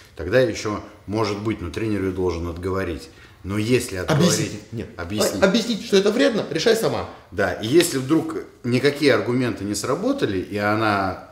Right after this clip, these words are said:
Speaker 1: полностью отдаёт себе отчёт и берёт на себя ответственность за последствия, то, пожалуйста,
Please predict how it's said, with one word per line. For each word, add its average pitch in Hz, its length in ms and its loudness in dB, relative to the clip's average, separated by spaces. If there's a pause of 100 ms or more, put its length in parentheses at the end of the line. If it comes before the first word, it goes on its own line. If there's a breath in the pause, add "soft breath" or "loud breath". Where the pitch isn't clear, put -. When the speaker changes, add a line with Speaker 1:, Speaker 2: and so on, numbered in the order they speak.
Speaker 1:
полностью 107 460 0
отдаёт 92 320 -4
себе 90 260 -6
отчёт 87 300 -6
и - 20 -10
берёт 87 300 -6
на 80 80 -8
себя 82 260 -8
ответственность 78 640 -6
за 78 80 -10
последствия, 135 680 -4 (380 loud breath)
то, 135 100 2
пожалуйста, 113 560 2